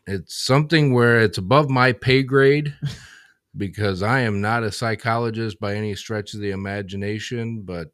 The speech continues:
uh, you know, when you start thinking about it, you know, you, you can start throwing your own ideas into it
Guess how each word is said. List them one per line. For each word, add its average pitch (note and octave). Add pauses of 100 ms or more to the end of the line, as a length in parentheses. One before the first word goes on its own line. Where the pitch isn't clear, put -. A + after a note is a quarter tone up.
(140)
uh, E2+ (100)
you F#2
know, E2 (120)
when F2+
you F#2
start A2
thinking G#2+
about A#2
it, A#2 (240)
you G2+
know, G#2+
you, G#2 (580)
you -
can A#2+
start G2+
throwing G#2
your G#2+
own A#2+
ideas F2
into E2+
it D#2